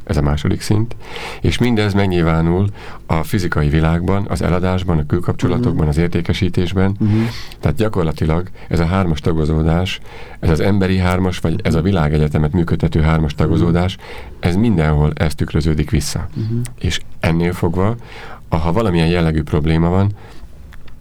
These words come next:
Speaker 1: az nagyon könnyen kiderülhet egy ilyen, em, felmérő beszélgetésből,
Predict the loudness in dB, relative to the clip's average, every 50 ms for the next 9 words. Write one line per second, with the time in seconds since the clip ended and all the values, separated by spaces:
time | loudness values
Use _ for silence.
0 | -8 -6 -4 -2 -2 0 0 0 0 2 0 0 0 0 0 0 2 2 2 0
1 | 0 -2 -6 -12 -14 -14 -16 -14 -16 -16 -18 -12 -8 -6 -4 -4 -4 -2 0 2
2 | 2 2 4 2 2 2 2 2 0 0 -2 -4 -4 -2 -2 0 2 2 2 2
3 | 2 0 0 -2 -4 -4 -8 -10 -14 -16 -16 -18 -18 -20 -20 -20 -20 -20 -20 -20
4 | -18 -18 -16 -14 -14 -14 -12 -4 -2 0 0 2 2 2 0 2 2 0 0 0
5 | 0 0 0 0 0 2 0 0 0 0 2 2 4 4 2 2